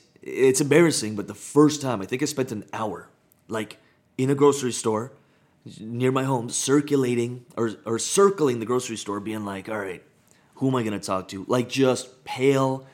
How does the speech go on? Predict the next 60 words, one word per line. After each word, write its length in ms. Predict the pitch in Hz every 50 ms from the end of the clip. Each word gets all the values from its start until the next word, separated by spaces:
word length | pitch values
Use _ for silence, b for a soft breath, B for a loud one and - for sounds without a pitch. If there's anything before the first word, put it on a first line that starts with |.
| B B B B
in 120 | - 135
the 80 | 131 120
face. 320 | - 113 101 95 87 -
And 100 | - 127
this 120 | 135 120 117
was 100 | 113 104
one 160 | 101 95 92
girl, 300 | 104 127 139 135 127 123
she 140 | - - 95
was, 120 | 98 95
like, 240 | 95 82 80 - _
picking 240 | - 139 135 110 104
bananas 460 | 101 98 98 98 98 98 98 95 92
or 80 | 90 82
picking 280 | - 110 104 101 95
freaking 380 | 90 101 95 92 95 85 82 80 _ _ -
oranges 360 | 113 127 127 127 110 101 98
or 40 | 98
something. 280 | - 101 95 - 107
And 60 | 95
I'm 80 | 98 98
like, 140 | 90 90 -
"Okay, 160 | - 113 101
I'm 160 | 87 98 104
doing 220 | 92 98 98 95 95
it, 80 | 92 -
I'm 120 | 104 104
doing 260 | 101 - 110 104 101 98
it, 100 | 95 - -
I'm 100 | 101 98
doing 240 | 98 113 110 104 104
it." 160 | 104 101 - B B B B B
Went 200 | B 127 147 151
in 80 | 147 151
there 140 | 160 160 160
and 80 | 151
I 60 | 117 -
think 180 | - 151 143
I 40 | 143
was 120 | 135 117
like, 120 | 120 117 110
"Hey, 320 | 120 143 120 98 - - B B B B B B -
nice 280 | 113 120 131 127 110
shoes." 640 | - - - 127 117 104 95 90 90 - - - -
And 120 | - 104 95
she's 180 | - 107 95
like, 220 | 101 95 90 - -
"Okay." 380 | 110 113 107 - 101 95 107 -
And 100 | 127 127
then 60 | 120
I 40 | 117
ran 220 | 113 107 104 104
away. 260 | 98 101 95 85 73 - _ _ _ _ _ _ _ _ _ _ _ _ _ _ _ _ _ _ - - b b b b b b
Pretty 220 | - 208 233 233
bad, 360 | 185 175 131 120 143 170 175 - - _ _ _ _ _ _ _ b b b b b b b b b b _ -
but 100 | 175 165
it 80 | 151
was 200 | 135 151 147 -
swing 260 | - - 160 160 160 170
one. 240 | 190 190 131 95